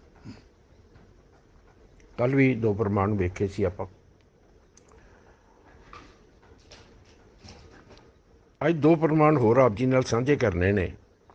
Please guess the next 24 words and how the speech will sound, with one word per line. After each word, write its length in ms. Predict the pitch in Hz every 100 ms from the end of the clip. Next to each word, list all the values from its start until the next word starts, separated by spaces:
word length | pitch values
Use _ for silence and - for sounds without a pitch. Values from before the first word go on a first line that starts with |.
| _ _ - - _ - -
ਔਰ 80 | 127
ਪਹਿਲਾ 320 | 117 147 156
ਪ੍ਰਮਾਣ 420 | 147 127 123 127
ਫਿਰ 160 | 123 131
ਬਾਬਾ 300 | 117 107 117
ਕਬੀਰ 280 | 113 104 110
ਸਾਹਿਬ 260 | 110 117
ਦਾ 80 | 117
ਉਚਾਰਨ 440 | 110 101 98 98 110
ਕੀਤਾ 320 | 90 85 98
ਹੋਇਆ। 340 | 104 92 80 - _ _ -
ਕੱਲ੍ਹ 240 | 110 104
ਜਿਹੜੇ, 320 | 95 98 101
ਅਹ, 480 | 92 - - 90 87
ਸਾਂਝੇ 340 | 85 104 95
ਕੀਤੇ 280 | 92 80 85
ਸੀ, 140 | 90 98
ਉਹ 280 | 92 90
ਬਾ-, 60 | 87 95
ਬਾਬਾ 240 | 85 90
ਕਬੀਰ 260 | 90 85 80
ਜੀ 140 | - 87
ਦੇ 180 | 85 82
ਸੀ, 200 | -